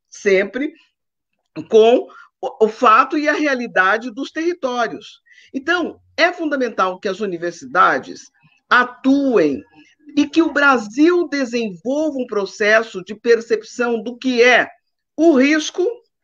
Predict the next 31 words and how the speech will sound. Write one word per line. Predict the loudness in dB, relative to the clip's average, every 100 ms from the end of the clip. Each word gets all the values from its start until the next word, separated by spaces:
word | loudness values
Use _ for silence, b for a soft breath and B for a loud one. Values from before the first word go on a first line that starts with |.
| _
do | -8 -4
que | 0
é |
a | 0
precaução, | 0 -2 -2 -4 -2 2 2 2 -2 _ _ _ _ _ _ _ _ -4
do | -2
que | 0 2 4
é | 4
o | 2 -2
desastre, | 2 2 2 2 4 4 -2 -12 -10 -10 -12 _ _
do | -12 -12
que | -12
são | -6 -6 -4
os | -2
desastres | -2 2 0 0
tecnológicos | -14 -6 -4 -2 -2 -4 -6 -14 -18 _ B B B
e | -6
do | -4 2
que | 2
acontece | 2 -2 0 4 4 2
no | -6 -4
pós-desastre. | 0 2 2 0 -6 -2 -2 -2 -6 -18 -18 _ b b b _
É, | 0 2 4
nós | 4 4 2
tínhamos, | -4 -4 -2 0 -2 -4 -8 -8
até | -6 -4
Barra | -2 -2 -2
Longa, | 0 0 0 -4 -8 _ _
muitos | -4 0 0 0 -4
desastres | -4 -4 -2 -2 -4 -8 -10 -4
silenciosos. | -4 0 0 -2 -4 -2 0 0 -2 -6 -14 -18